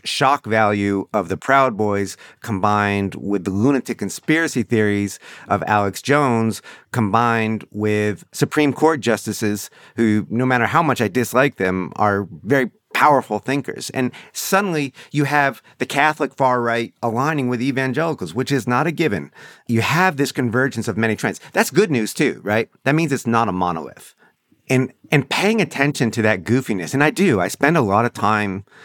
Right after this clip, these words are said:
like, I think of, like, the way people try to report on Ron DeSantis, and we've read, like, what, maybe five, six profiles of Ron DeSantis now. Um, he's a dull man. He is a symptom of the age. We're not going to learn much. If you want to understand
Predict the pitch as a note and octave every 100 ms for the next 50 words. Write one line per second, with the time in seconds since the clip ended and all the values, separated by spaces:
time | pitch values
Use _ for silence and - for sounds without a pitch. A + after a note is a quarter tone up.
0 | - - _ D#3 C#3 C3 C3 F#3 D3+ C3
1 | B2 B2+ B2 B2 C3+ A#2+ A#2 B2 A2+ G#2
2 | - G#2+ F#2+ G2 G2 F2+ - F2+ F2+ -
3 | - F#2+ G2+ F#2+ A2+ G#2+ F#2 - E2+ F#2+
4 | G2 - G2+ G#2 A2 - A2 - - G#2
5 | G#2+ G2 G2 G2 G2 F#2 F2+ F#2+ F2+ F2
6 | E2 A2 A2 A#2+ A#2+ C3 - - - -
7 | - - F#2+ F2+ F2 - - D#3 E3 D3
8 | A#2 A2 F#2 D2 D2+ D3+ _ _ _ _
9 | - B2 G#2 G#2 D3+ C3 G#2 G2 E2 C#2+
10 | E2 D2+ A2 - - - - - A#2 A#2
11 | D#3+ B2 C#3+ B2+ A2+ A2+ C3 A#2+ F2 -
12 | - C3 F3 F#3+ G3+ F3 C#3+ C#3 C3 -
13 | C3+ C#3 C3+ C3